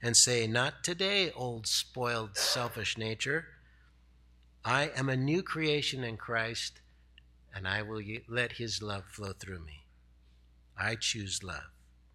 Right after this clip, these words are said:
And then we shoot off a prayer asking for forgiveness and help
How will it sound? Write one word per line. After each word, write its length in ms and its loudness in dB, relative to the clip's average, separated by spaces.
And 120 0
then 100 6
we 80 4
shoot 260 6
off 200 0
a 80 -4
prayer 420 0
asking 440 -2
for 180 -8
forgiveness 580 0
and 100 -2
help 260 -2